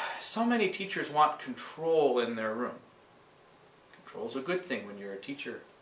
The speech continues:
and charged with the safety and education of students. One of the ways you can control,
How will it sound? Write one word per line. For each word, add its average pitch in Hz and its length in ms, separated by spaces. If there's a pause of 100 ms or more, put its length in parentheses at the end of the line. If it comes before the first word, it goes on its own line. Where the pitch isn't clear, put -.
(200)
and 101 120
charged 117 440
with 110 200
the 104 100 (400)
safety 131 420
and 123 80
education 120 520
of - 80
students. - 580 (1120)
One 170 140
of 220 100
the 190 80
ways 156 300
you 135 60
can 135 180
control, - 840